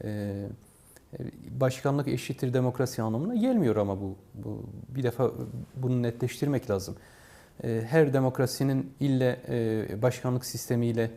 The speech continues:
e, anılmasını doğru bulmuyorum. E, sistemin demokratik işlemesinin başka unsurları vardır.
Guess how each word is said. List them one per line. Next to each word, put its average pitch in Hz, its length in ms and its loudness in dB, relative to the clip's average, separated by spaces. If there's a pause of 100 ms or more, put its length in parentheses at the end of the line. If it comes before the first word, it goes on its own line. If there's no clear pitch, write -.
(140)
e, 113 60 -2
anılmasını 117 720 0
doğru 190 360 6 (180)
bulmuyorum. 110 420 4 (640)
E, 117 400 0 (460)
sistemin 170 520 2
demokratik 156 640 4 (300)
işlemesinin 151 640 0
başka 165 460 6
unsurları 143 580 4
vardır. 95 360 2